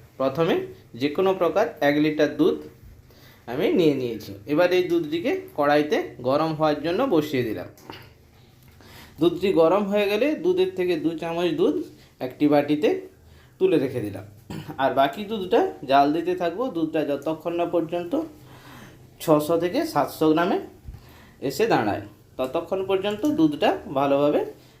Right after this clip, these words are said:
জাল দিতে থাকবো। আর এটিকে অনবরত নাড়াতে থাকবো যাতে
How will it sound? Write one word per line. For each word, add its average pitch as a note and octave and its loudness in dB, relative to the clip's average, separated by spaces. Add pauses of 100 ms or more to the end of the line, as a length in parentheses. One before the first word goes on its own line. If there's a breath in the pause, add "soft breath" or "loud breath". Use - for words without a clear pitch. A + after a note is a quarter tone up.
জাল C#3+ 2
দিতে B2 -2
থাকবো। F#2+ -8 (880 soft breath)
আর - -2
এটিকে F3 0
অনবরত E3+ 2 (280)
নাড়াতে D3 0
থাকবো E3 2
যাতে F3 0